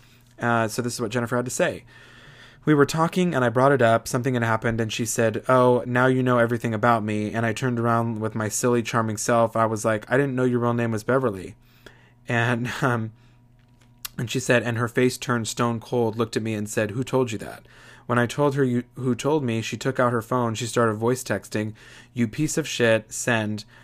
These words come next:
motherfucker, send." I was like, "What did I do? I didn't know it was a secret." Uh, she also continued by saying, "The way she just jumped down my throat, I felt it was a very hostile and aggressive situation." Uh, she also added saying, "I was just dumbfounded because I'm like,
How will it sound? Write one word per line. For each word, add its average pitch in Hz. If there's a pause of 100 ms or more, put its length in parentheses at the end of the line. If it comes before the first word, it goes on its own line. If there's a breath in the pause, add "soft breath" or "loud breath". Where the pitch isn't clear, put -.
(140 loud breath)
motherfucker, 117 (140 loud breath)
send." 110
I 117
was 117
like, 123
"What 139
did 147
I 135
do? 117
I 117
didn't 120
know 117
it 113
was 107
a 98
secret." 147 (500 loud breath)
Uh, 113
she 113
also 131
continued 123
by 113
saying, 110
"The 107
way 117
she 123
just 117
jumped 117
down 117
my 110
throat, 110
I 110
felt 113
it 113
was 107
a 107
very 107
hostile 107
and 104
aggressive 101
situation." 90 (640 loud breath)
Uh, 113
she 110
also 135
added 127
saying, 120
"I 113
was 113
just 110
dumbfounded 120
because 107
I'm 110
like, 107